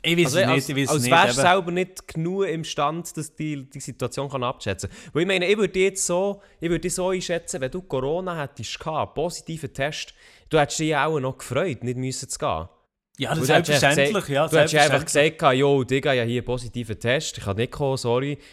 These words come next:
Speaker 2: Und ich meine, auch der Zivilschutz selber hat dann gar nicht viel gross können sagen, ich meine, zwingen können sie die eh nicht.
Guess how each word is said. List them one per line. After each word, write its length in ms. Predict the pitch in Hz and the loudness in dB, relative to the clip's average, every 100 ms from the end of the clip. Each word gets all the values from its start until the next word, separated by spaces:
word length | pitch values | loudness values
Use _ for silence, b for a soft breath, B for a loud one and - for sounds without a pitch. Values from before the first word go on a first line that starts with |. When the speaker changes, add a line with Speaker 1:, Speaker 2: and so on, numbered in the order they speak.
| B | B
Speaker 2:
Und 120 | 113 | -2
ich 60 | 120 | 2
meine, 200 | 113 117 | 2 0
auch 80 | |
der 120 | 107 - | -2 -6
Zivilschutz 500 | 113 120 120 - - | -4 -2 -4 -6 0
selber 300 | 120 147 117 | 0 2 0
hat 100 | 98 | -2
dann 120 | 98 | -4
gar 160 | 104 | -2
nicht 140 | 110 - | -4 -6
viel 160 | 107 | -8
gross 320 | 101 104 113 - | -6 -6 -6 -6
können 200 | 92 92 | -6 -4
sagen, 280 | 107 120 | -6 -4
ich 80 | 113 | -4
meine, 200 | 92 90 | -4 -8
zwingen 320 | - 98 101 | -6 -6 -6
können 140 | 95 90 | -6 -6
sie 100 | 85 | -6
die 120 | 90 | -4
eh 120 | 95 | -4
nicht. 220 | 117 127 | -4 -8